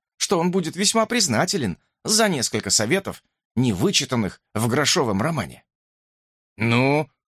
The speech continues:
а я был бы весьма признателен, если бы ты перестал нарываться на пулю за нас обоих». «Я не нарываюсь на пулю, я пытаюсь разоблачить убийцу». «Разоблачить убийцу?» «Боже, Густав, ты сам-то себя слышишь?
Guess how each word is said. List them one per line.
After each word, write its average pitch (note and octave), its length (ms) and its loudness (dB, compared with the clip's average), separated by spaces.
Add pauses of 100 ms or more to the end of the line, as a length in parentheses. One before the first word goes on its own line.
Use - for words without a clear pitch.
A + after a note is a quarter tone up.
(120)
а A#2+ 180 2
я B2+ 300 4
был D3 240 2
бы D3+ 120 2
весьма C#3+ 320 2
признателен, A2+ 720 0 (200)
если A#2+ 360 0
бы A#2+ 140 2
ты E3+ 160 0
перестал E3 680 0
нарываться C3 800 0
на C3+ 200 2
пулю G#3+ 340 0
за A#2+ 160 2
нас F#3+ 220 2
обоих». C3+ 560 2 (480)
«Я A2+ 280 0
не C3 140 -2
нарываюсь F3+ 640 0
на F3+ 100 2
пулю, F3 320 -2
я G2+ 180 0
пытаюсь B2 480 0
разоблачить C3 580 0
убийцу». E3 600 0 (580)
«Разоблачить B2+ 800 0
убийцу?» G#2+ 720 0 (680)
«Боже, G2 340 0
Густав, G#2 440 -8 (500)
ты D#3 120 0
сам-то C3 440 2
себя A2+ 300 0
слышишь? - 580 -4